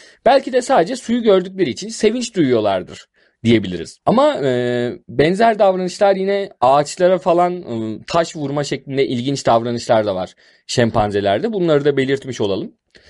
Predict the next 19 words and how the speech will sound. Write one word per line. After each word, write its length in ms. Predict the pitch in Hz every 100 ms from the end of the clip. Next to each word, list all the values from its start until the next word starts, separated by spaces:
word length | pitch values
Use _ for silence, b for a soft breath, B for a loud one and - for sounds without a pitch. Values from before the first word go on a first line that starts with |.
| b b b b b
Onun 240 | - 254 311
dışında 400 | 311 285 277 -
Afrika 400 | 294 294 247 269
fillerinde 560 | 240 202 202 208 208
ay 240 | - 190 208
ile 120 | 196
ilgili 320 | 160 156 165
bazı 300 | 151 151 147
ilginç 460 | 135 135 147 147 139
ritüeller 540 | 123 147 139 139 139
görünüyor. 520 | 120 107 95 92 104 269 _ _ b b b b _
Mesela 520 | 202 240 294 285 240
ayın 260 | 160 226 269
hilal 320 | 196 220 240
olup 280 | 240 226 - - - 117 123
dolunaya 440 | 139 226 247 220
ilerlemeye 680 | 139 147 147 156 180 247 185
başladığı 480 | 147 - 123 110
evrede 520 | 104 107 98 92 160